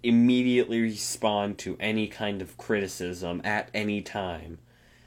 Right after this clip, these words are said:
But it's also really easy for anyone to critique someone at any time 'cause it's all instantaneous.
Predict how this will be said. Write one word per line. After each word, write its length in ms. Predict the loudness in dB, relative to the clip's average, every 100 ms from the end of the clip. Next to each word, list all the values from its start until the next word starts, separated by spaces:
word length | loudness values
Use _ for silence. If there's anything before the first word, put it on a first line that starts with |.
| -6
But 280 | 2 4 4
it's 200 | 0 -2
also 640 | 4 4 4 4 4 4
really 380 | 2 2 2 2
easy 380 | 2 0 0 -4
for 220 | -4 -2
anyone 480 | 0 0 2 0 0
to 220 | -4 -6
critique 520 | -6 -10 -6 -4 -4 -4
someone 460 | -4 -2 -2 -4
at 200 | -6 -6
any 220 | -6 -6
time 380 | -8 -10 -12 -10
'cause 200 | -12 -12
it's 160 | -10 -2
all 180 | -2 0
instantaneous. 1160 | -2 -4 -4 -8 -4 -4 -4 -6 -10 -14 -18